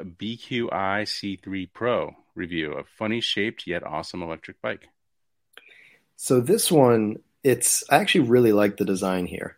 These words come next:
Speaker 2: It's like a giant V. It's a really low step. But the cool thing is that both the seat tube and the down tube have a, uh, battery built into them. Now it's removable, so it's not like a, uh, you know, hidden battery, but it's integrated into the tubes.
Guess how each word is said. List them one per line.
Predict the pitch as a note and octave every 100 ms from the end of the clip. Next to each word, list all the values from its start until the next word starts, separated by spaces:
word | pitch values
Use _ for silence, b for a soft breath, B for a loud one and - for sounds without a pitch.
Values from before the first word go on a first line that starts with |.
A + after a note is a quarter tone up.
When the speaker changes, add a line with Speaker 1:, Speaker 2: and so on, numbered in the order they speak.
| -
Speaker 2:
It's | G#2
like | G#2 G#2
a |
giant | F#2 A2+ A#2+ C3+ - A2
V. | A2+ G2+ G2 G2+
It's | -
a | G#2
really | G2 A2 A#2 A#2 G#2+
low | G2+ G#2
step. | G#2+ - F#2+ F#2+ - _ _ _ -
But | A2 G2+
the | A2
cool | - D3
thing | D3 A2+
is | G2+
that | - G2+ - -
both | A2 B2 B2 - -
the | G2+
seat | - A#2+ B2
tube | - C3 B2+ B2+ - _ _
and | A2+ A2+
the | G#2+
down | G2 G2 G#2+ A2+
tube | C#3 C3+ D3+ - _ _ -
have | A2+ G#2+
a, | A2+ G#2 G2 G2 F#2+ _ _ -
uh, | F#2+ F#2+
battery | A2 G#2+ A2 G#2+ G2+ F#2+ F#2+ _ -
built | A2+ G2+
into | G#2 G2
them. | F#2+ - - -
Now | G2+
it's | -
removable, | G#2 C#3+ A2+ F#2 F#2+
so | -
it's | F#2 -
not | G2+ G2 -
like | F#2+ F#2
a, | G2 F#2+ F#2
uh, | F#2 F#2+ F#2+
you | -
know, | G2+
hidden | - B2+ G#2
battery, | F#2+ F#2+ G2+ G#2 - b _
but | G#2+
it's | G2+
integrated | - C3 A2+ A2+ G#2+ G2+
into | G2+ F#2
the | F#2+
tubes. | - A2+ - - - -